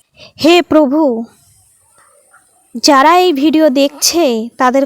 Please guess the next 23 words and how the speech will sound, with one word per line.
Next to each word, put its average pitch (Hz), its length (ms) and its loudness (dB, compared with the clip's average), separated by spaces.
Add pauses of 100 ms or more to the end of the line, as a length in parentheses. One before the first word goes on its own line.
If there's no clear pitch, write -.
কষ্ট 262 400 0
তুমি 277 300 -2
জানো, 202 400 -6 (520)
তাদের 240 360 -2
চোখের 269 400 -2
জল 254 380 0
তুমি 226 280 -4
দেখো। 202 460 -8 (720)
তুমি 285 240 0
তাদের 285 460 0 (560)
আশ্বাস 240 640 -2
দাও, 185 200 -6 (580)
যেন 240 360 -2
তারা 233 300 -2
জানে 220 580 -6 (360)
এই 226 160 -4
যন্ত্রণাই 240 1000 -2
একদিন 226 480 -4
বড় 220 280 0
আশীর্বাদের 220 600 -4 (120)
পথ 196 260 -4
খুলে 196 260 -6
দেবে। 175 240 -12